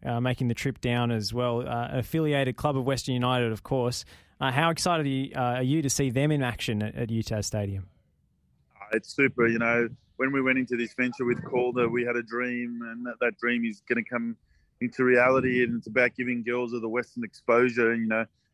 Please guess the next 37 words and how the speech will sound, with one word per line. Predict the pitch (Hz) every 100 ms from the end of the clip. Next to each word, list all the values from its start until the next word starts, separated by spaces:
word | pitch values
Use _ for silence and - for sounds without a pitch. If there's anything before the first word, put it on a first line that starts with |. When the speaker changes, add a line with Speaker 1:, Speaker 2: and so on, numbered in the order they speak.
| -
Speaker 2:
and | 117 113
giving | 127 127
them | 123 120
those | 120 113
opportunities | 117 107 - 127 123 117 110
is | 107 101
something | 123 110 113
that, | 113 113 110
you | 120
know, | 117 110 107 _ _ _ _ - 135
we | 127
can | 123
only | 131 120 113
dream | 110 123 120
of. | 107 98
So, | - 131 120 117 113 -
um, | 113 113 113 107 - -
that's | - -
another | 135 123
step, | - 160 170 -
and, | 123 117
you |
know, | 120 120 - _ _ 123
as | 117
we | 123
all | 113
know, | 113 117 117
next | 117 - -
season | 117 117 110 107
we'll | 110
also | 113 110 117
have | 107 110 104
our | 107 101 _ _ _ -
W | 113 113 113 117
A | 117
League | 113 107
women's | 120 123 117 -